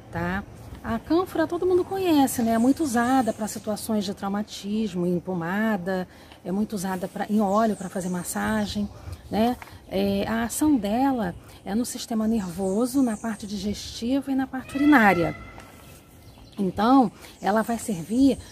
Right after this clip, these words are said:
pra todo tipo de traumatismo, ela serve pra efizema, asma, situações em você,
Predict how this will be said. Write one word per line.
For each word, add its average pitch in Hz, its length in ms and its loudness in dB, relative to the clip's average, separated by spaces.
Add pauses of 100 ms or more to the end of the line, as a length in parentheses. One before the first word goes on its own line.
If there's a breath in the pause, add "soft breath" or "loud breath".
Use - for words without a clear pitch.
(120 loud breath)
pra 240 180 2
todo 403 260 -4
tipo - 320 -4
de 233 140 -4
traumatismo, 220 1000 0 (440 loud breath)
ela 247 260 4
serve 220 540 2
pra 214 460 0
efizema, 220 1000 2
asma, 208 640 0 (240 loud breath)
situações 254 720 2
em 269 60 4
você, 233 300 -6